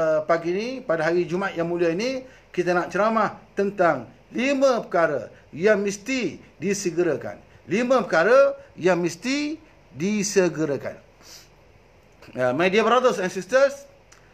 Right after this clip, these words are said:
ah, ikhwani, وأخواتي الأعزاء،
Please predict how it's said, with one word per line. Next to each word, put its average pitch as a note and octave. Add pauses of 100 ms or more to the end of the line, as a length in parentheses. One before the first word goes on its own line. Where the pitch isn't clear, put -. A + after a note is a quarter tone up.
(260)
ah, D3+
ikhwani, F#3+ (420)
وأخواتي F#3
الأعزاء، F#3+